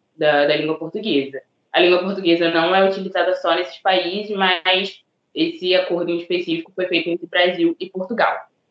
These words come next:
E, então, a gente viu que a norma foi transformada para que, ao se referir a um grupo amplo de pessoas,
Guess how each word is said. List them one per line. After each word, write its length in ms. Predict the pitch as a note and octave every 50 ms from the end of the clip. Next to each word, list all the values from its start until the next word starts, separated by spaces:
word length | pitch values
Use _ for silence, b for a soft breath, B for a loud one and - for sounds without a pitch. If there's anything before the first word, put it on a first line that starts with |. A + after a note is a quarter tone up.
| _ _ _ _ - - _ _ _ _ _ _ _ _ _ _ -
E, 1000 | G3 G#3 A3 A#3+ B3+ C4+ C#4 C#4 C#4 B3+ A#3 G#3 - - C#3+ G3 G#3 G3 F#3 - _ -
então, 640 | G#3 G3+ - - B3 B3 C#4 - F3+ E3+ D3 C#3 - _ _ _ _ _ _ _ _ _ _ _ _
a 300 | - - F3+ F3+ F3+ F#3
gente 1120 | F3+ F#3+ F#3+ F#3 F#3 F#3+ F#3+ F#3+ - G#3 G#3 G#3 G#3 G3+ G3+ G3 F3+ F3 E3 D#3+ D#3 D#3 - _
viu 400 | - D#3+ E3 F#3+ F#3+ G3+ B3+ C4+
que 580 | - - - G#3+ G#3 G3+ G3+ G3 F#3+ F#3+ - -
a 220 | - E3 F#3 F#3 F#3
norma 520 | F3 F3 F3+ A3+ C4 B3 G3 F#3 D#3+ D#3
foi 160 | - F3 E3+
transformada 640 | F3 F3+ F3+ F3+ F#3 G3 F#3 F#3 F3+ F3+ F3+ F#3+ F#3+
para 160 | G3 G3+ G#3 G#3+
que, 400 | - - _ - - - - - _ _ _ _ - - _ _ _ _ _
ao 160 | - E3+ F3
se 100 | F3+ -
referir 600 | F#3 F#3+ F#3+ F#3 F#3+ - F#3 E3+ F3+ G#3 B3+ C#4+ -
a 180 | - F#3+ G3+ G3
um 220 | G#3 G3+ G#3 G3+
grupo 320 | F#3+ F3+ G3 F#3+ - A#3 -
amplo 300 | - G3+ A#3 C#4+ C4+ A#3+
de 100 | A3 F#3+
pessoas, 600 | - G3+ G3+ - E3+ E3+ G3 G#3+ A#3 - - -